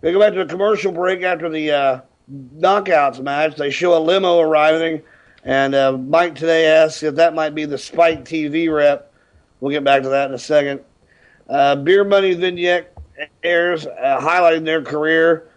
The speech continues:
It's a good video package. I thought they did a great job with that. Uh, Matt Hardy comes out, and this is where they introduce Chris Harris as Matt Hardy's tag team partner for this Sunday. Harris doesn't say anything,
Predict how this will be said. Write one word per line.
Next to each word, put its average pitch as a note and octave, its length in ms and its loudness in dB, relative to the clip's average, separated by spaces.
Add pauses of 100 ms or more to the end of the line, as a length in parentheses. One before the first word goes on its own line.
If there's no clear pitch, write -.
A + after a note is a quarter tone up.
(120)
It's C3+ 80 -8
a D#3+ 40 -6
good A#3+ 200 -2
video G3 280 4
package. C#3 380 0
I D3 80 2
thought E3 120 -2
they E3 100 -4
did D#3 100 -6
a C#3+ 40 -8
great D#3 200 -2
job D3+ 320 2
with C#3 140 -4
that. C#3 380 -2 (300)
Uh, C#3 300 2
Matt D#3+ 260 4
Hardy E3+ 300 2
comes D3+ 340 0
out, D3+ 240 4
and D3 80 -8
this D3+ 140 -8
is D#3+ 100 -6
where D3+ 140 -2
they D3+ 140 -2
introduce D3+ 760 -4 (380)
Chris D#3+ 320 2
Harris E3+ 580 2 (220)
as C3+ 260 0
Matt D3 280 2
Hardy's C#3+ 380 -2
tag E3 360 4
team D3+ 260 -6
partner D3 400 0
for D#3 320 -2
this C#3+ 200 -6
Sunday. D#3+ 420 0
Harris D3+ 360 -2
doesn't C#3 360 -6
say F3+ 280 0
anything, D3+ 640 -2